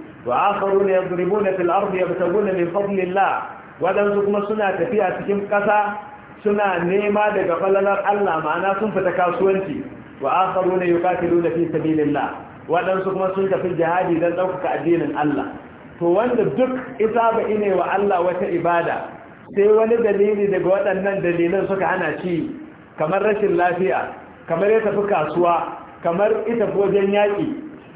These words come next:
sai ya zamanto bai iya yin wannan ibadar ba, to, Allah subhanahu wata'ala zai rubuta masa kamar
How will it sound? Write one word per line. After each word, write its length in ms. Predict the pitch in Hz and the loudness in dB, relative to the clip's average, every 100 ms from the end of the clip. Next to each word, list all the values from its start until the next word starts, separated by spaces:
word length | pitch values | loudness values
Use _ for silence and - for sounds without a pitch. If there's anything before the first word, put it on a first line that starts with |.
| - | 0
sai 80 | 202 | 2
ya 120 | 208 | 4
zamanto 420 | 220 220 214 226 202 | 2 0 2 2 4
bai 160 | 196 190 185 | 4 4 2
iya 180 | 220 208 | 4 4
yin 160 | 208 | 4
wannan 320 | 190 185 185 190 | 2 2 0 0
ibadar 540 | 175 180 180 165 151 | 2 2 2 0 0
ba, 400 | 135 127 - - - - | 0 -2 -4 -14 -14 -4
to, 160 | 156 | 0
Allah 400 | 160 190 208 190 - | 2 0 2 0 0
subhanahu 400 | 165 180 185 185 | -2 0 0 -2
wata'ala 560 | 185 160 180 180 175 - | -2 -2 0 0 0 2
zai 120 | 202 185 | 2 4
rubuta 480 | 185 180 165 180 185 | 2 2 2 2 0
masa 480 | 190 196 190 180 - - - | 0 0 0 0 -4 -14 -8
kamar 320 | 156 156 202 | -4 0 0